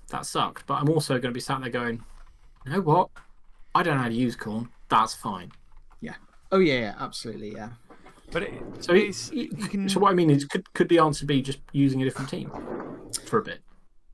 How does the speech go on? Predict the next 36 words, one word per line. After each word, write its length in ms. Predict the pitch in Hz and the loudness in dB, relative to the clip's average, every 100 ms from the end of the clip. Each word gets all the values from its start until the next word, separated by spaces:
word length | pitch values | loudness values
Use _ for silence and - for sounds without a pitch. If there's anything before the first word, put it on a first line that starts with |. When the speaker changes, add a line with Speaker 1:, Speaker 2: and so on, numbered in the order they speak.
| - - - - - | -20 -20 -16 -16 -6
Speaker 2:
Uh, 600 | - 196 208 208 208 208 196 _ - | 2 4 6 6 6 4 0 _ -14
possibly. 460 | - 226 - 160 151 | -6 -4 -4 -2 0
I 60 | |
mean, 300 | 160 165 160 165 | 0 0 -2 -4
I've, 360 | 160 147 - - - | -6 -8 -10 -16 -10
I've 160 | 175 - | -8 -4
been 180 | 156 151 | -4 -2
using 300 | 123 113 110 | -4 -4 -10
different 300 | 107 110 - | -12 -14 -12
teams. 520 | 117 123 127 - - - - | -12 -12 -14 -14 -16 -20 -20
You 120 | - 123 | -10 -4
know, 140 | 117 | -2
I've 140 | 120 - | -4 -4
tried, 500 | 139 135 131 127 - - - - - | -2 0 0 -4 -6 -8 -8 -12 -12
uh, 440 | 123 120 120 120 120 _ _ - | -8 -6 -6 -8 -10 _ _ -14
I 40 | |
tried 200 | - 131 | -10 -10
a 40 | |
couple 220 | - 123 131 | -10 -12 -12
of 80 | |
tournaments 260 | - 135 135 | -12 -10 -12
with 100 | 143 | -10
Black 200 | 156 160 | -8 -6
Orcs, 280 | 208 226 196 | -4 -4 -6
so 180 | - 151 | -10 -10
I 20 | |
was 80 | 131 | -12
considering 420 | 139 127 135 135 | -12 -12 -10 -10
them 140 | 139 | -10
for 120 | 143 156 | -10 -8
the 60 | |
World 220 | 147 151 151 | -6 -6 -6
Cup. 360 | 160 160 - - - - - - - - - - - | -4 -4 -6 -16 -20 -20 -20 -20 -20 -20 -20 -20 -12
Um, 640 | 123 120 120 120 123 123 127 - _ - _ | -6 -4 -2 -2 -4 -6 -8 -14 _ -20 _
I, 100 | 143 - - _ _ - _ - _ - | -14 -14 -20 _ _ -20 _ -20 _ -8
to, 220 | - 208 | 2 2